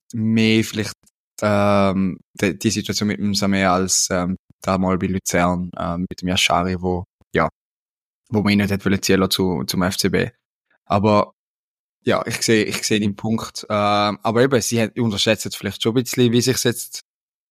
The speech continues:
tut das schwächen. Und im Moment, Misha Kelia ist immer noch dabei am Afrika Cup,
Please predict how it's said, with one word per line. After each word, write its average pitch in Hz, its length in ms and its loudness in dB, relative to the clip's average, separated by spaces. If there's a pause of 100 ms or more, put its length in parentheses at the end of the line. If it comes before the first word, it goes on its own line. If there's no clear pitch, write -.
(180)
tut 107 100 -4
das 117 160 4
schwächen. 107 340 0
Und 104 60 -2
im 107 60 -2
Moment, 110 380 0
Misha 113 200 0
Kelia 110 420 0
ist 107 100 0
immer 113 160 2
noch 104 100 2
dabei 104 260 0
am 120 120 4
Afrika 127 340 -4
Cup, 135 240 -4